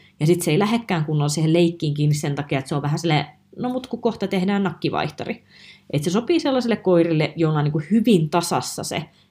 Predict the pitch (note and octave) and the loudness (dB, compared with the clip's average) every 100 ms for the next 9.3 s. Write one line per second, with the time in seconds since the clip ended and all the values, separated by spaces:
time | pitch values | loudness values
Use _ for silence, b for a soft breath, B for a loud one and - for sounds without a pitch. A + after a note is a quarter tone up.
0 | - C#3+ E3 D3+ D#3 D3+ D3 F#3+ A#3+ - | -8 -6 -4 -2 0 0 2 2 2 0
1 | G3+ F3 F3 E3 - D3+ D3 F3 F3 - | -2 0 0 0 2 2 2 0 0 0
2 | E3 C#3+ D3 A#2+ - - C#3+ - B B | 0 0 0 -2 -2 0 0 -2 B B
3 | B _ - D3 D#3 D3 D#3+ E3 E3+ E3 | B _ -4 2 2 6 6 6 4 4
4 | F3 D3+ F3+ D#3 D3+ C#3 C3 B2+ - C3 | 2 2 0 -2 -2 -2 -2 -4 -8 -6
5 | B2 - - C2+ - - _ _ _ _ | -6 -6 -8 -8 -8 -10 _ _ _ _
6 | _ _ - F3+ E3 D3 G#3+ - A#3 B3+ | _ _ -4 2 2 2 2 2 2 2
7 | A3+ E3 D#3+ E3+ A#3 A3+ E3 E3+ E3 B | 4 2 0 0 2 2 2 0 0 B
8 | B B - D4 C#4+ A3 F3 F3 D#3+ C#3+ | B B 0 4 4 2 0 -2 -2 -4
9 | D3 B2 C3 | -2 -2 -4